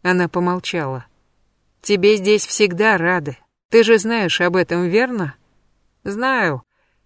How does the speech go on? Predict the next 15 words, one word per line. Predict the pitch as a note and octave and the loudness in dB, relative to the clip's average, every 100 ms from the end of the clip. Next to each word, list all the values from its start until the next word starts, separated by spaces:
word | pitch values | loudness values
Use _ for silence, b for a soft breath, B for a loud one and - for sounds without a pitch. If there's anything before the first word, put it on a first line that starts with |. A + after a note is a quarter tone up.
| _ | _
И | G3 | 0
я | G3 G#3 G#3+ | 2 2 4
благодарю | G#3 F#3+ G3 G#3+ | 2 4 4 2
тебя | A#3 G3 F3 | 2 0 0
за | E3 E3+ | 2 0
то, | G3 G#3+ | 0 -2
что | - F3+ | -2 -2
ты | F#3+ | -2
не | F#3 | -2
спрашиваешь | - G3 G#3 G3 F3 E3+ | 0 2 4 2 -2 -2
меня, | F3+ F#3 G#3 | -4 -2 -4
почему | F3 E3 G3 F#3 | -4 -4 -2 0
я | E3+ F3 | 0 0
не | F3+ | -2
останусь. | F3+ - G#3 F3 C#3 - - | -4 -4 -4 -4 -6 -10 -18